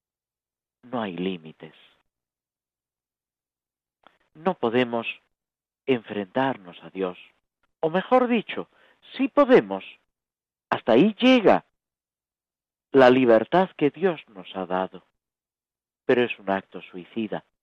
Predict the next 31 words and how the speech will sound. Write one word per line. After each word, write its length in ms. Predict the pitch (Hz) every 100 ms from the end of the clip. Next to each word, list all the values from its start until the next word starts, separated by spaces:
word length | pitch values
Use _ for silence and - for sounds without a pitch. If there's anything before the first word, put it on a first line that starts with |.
| _ _ -
es 120 | 143 -
algo 460 | 180 208 208 220 - _ _
que 140 | - 151
no 180 | 170 208
puede 460 | - 208 202 135
dar 260 | 107 107 101
fruto. 520 | - 120 117 - 101 _ _ _ _ _ _ _ _ _
Y 80 | -
la 160 | 95 82
Biblia 680 | 123 196 131 95 87 78 - _ _
nos 200 | 110 113 -
lo 100 | 98
está 200 | - 180
repitiendo 720 | 220 175 - 214 226 190 156
una 300 | 208 196 117
y 100 | 107
otra 280 | 104 98
vez. 240 | 95 101 98 _ _ _ _
Recordad, 580 | 110 110 98 98 139 165 - _ _ _ _ _ -
por 140 | 233
ejemplo, 600 | 92 - 170 160 123 104 - _ _ -
la 160 | 123
Torre 300 | - 196 208
de 100 | 180
Babel, 440 | 160 131 101 87 - _ _ _ _ _ -
ese 200 | - 202
pasaje 680 | 214 196 240 240 - 117 - _ _ _ _ _ _ _
del 180 | 110 104
libro 300 | 143 175 165
del 160 | 135 120
Génesis, 540 | 208 208 185 - 175